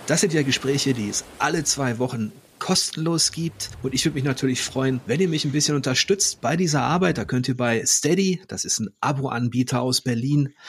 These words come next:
ja, verschiedene kleinere bis mittlere Geldbeträge in die Hand nehmen, um mich und Spielvertiefung zu unterstützen.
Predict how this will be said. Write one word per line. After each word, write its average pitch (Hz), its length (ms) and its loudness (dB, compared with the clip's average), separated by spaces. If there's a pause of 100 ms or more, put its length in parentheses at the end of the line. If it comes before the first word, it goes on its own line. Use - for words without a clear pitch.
(400)
ja, 123 320 0 (100)
verschiedene 147 680 0 (260)
kleinere 143 400 2
bis 127 160 0
mittlere 139 300 2
Geldbeträge 131 640 2
in 185 160 4
die 151 100 4
Hand 160 220 2
nehmen, 131 180 2
um 175 380 2 (240)
mich 131 320 0
und 123 100 -2
Spielvertiefung 120 720 -2
zu - 120 -8
unterstützen. - 580 -6